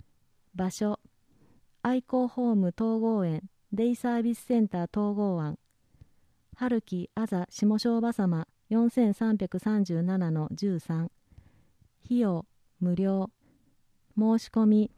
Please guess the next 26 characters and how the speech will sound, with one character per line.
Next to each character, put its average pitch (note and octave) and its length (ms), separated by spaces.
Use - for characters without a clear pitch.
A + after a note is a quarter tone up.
問 G#3+ 180
い G#3+ 60
合 G#3 80
わ G#3 120
せ。 G3+ 280
前 A#3+ 180
日 B3+ 240
ま B3+ 140
で G#3 140
に、 E3+ 220
町 B3+ 240
南 A3 280
部 F3 240
地 A#3+ 200
域 G3 180
包 G#3 200
括 G#3+ 240
支 - 140
援 G#3+ 200
セ A#3+ 200
ン G#3+ 80
タ E3+ 180
ー - 60
統 G#3+ 220
合 G3+ 300
園。 D#3+ 220